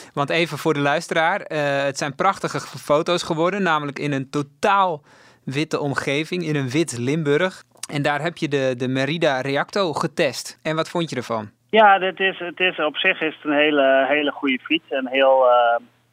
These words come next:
Speaker 2: eigenlijk, eh, niet zo heel veel op aan te merken. Buiten het feit dat ik hem niet zo spannend vind. Qua kleurstelling is het, eh, heel, eh, ingetogen.
Speaker 1: Het is, grappige is dat eigenlijk, ehm,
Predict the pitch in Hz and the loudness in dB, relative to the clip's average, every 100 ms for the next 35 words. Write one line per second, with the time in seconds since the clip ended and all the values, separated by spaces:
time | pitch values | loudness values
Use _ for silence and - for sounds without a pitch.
0 | _ _ _ _ _ - 131 127 123 - | _ _ _ _ _ 2 2 2 -8 -16
1 | - 76 95 131 135 139 131 143 135 120 | -16 -12 -4 2 4 4 2 2 4 0
2 | 117 123 139 139 127 131 139 156 175 - | 4 4 4 2 2 2 2 -2 -4 -10
3 | _ _ 123 135 147 139 - 143 139 135 | _ _ 2 4 4 0 0 2 4 2
4 | 127 131 - 131 139 135 123 151 135 104 | -4 -4 -4 -2 -2 -2 0 2 2 0
5 | - 98 95 - - 143 139 - 156 160 | -8 -10 -10 -14 2 2 4 2 2 2
6 | - 147 147 147 143 139 135 143 143 135 | 2 2 4 2 2 0 -2 -6 -2 0
7 | 135 131 135 139 139 131 120 139 - - | 0 0 0 0 0 0 -2 -4 -4 0
8 | 135 135 135 143 - _ _ _ 147 143 | 2 2 0 -4 -4 _ _ _ -6 -4
9 | 139 - 165 170 143 127 139 - 123 - | -4 0 0 0 -4 -6 -8 -4 -6 -4
10 | 123 139 - 131 123 127 120 120 117 120 | -4 -4 -4 -6 -4 -2 0 -2 -2 -4
11 | 120 117 | -2 -4